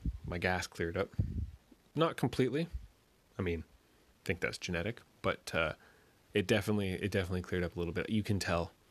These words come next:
I think Leah could tell you when I've had milk or, or dairy or something like that. It's, uh, unpleasant, to say the least. And if you wanna eat dairy, eat dairy. Like, I have no issues if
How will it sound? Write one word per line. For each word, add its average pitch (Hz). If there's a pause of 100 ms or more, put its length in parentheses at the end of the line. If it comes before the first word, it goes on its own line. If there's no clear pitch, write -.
(500)
I 110
think 101
Leah 90
could 90
tell 82
you 82 (260)
when 92
I've 85
had 87
milk 85
or, 76 (100)
or 82
dairy 87
or 73
something -
like 80
that. 73 (520)
It's, -
uh, 85 (500)
unpleasant, 92
to -
say 92
the 90
least. 90 (380)
And 143
if 143
you 135
wanna 151
eat 143
dairy, 113
eat 107
dairy. 107
Like, 98
I 110
have 110
no 104
issues 98
if 90